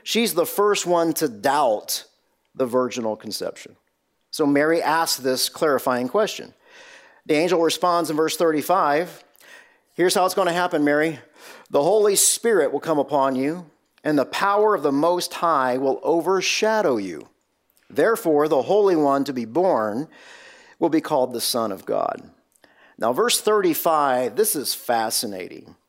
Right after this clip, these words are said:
So just as the Spirit of God was hovering over the surface of the waters during creation,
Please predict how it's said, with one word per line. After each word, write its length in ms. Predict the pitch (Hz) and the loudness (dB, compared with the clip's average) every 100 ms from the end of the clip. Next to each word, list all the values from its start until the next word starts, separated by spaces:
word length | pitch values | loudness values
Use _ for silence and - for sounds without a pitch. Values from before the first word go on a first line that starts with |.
| _ _ _ | _ _ _
So 180 | - 147 | -2 -2
just 400 | 120 220 247 214 | 2 2 2 2
as 240 | 185 175 | 2 0
the 120 | 156 | 0
Spirit 360 | 143 - 196 196 | 0 2 2 4
of 140 | 165 | 2
God 320 | 156 151 143 139 | 2 2 2 0
was 320 | 127 - - | -2 -6 -2
hovering 500 | 196 175 185 180 165 | -2 0 0 0 2
over 320 | 147 160 147 | 2 2 0
the 120 | 123 | -2
surface 520 | 117 - 180 185 202 196 | -4 -2 -2 0 -2 0
of 120 | 185 | 0
the 80 | 208 | 2
waters 580 | 123 98 92 95 98 - - - - | 2 0 0 -6 -6 -8 -12 -20 -4
during 300 | 139 156 139 | 0 2 2
creation, 760 | - - 143 147 147 113 - | 0 2 4 4 2 -2 -8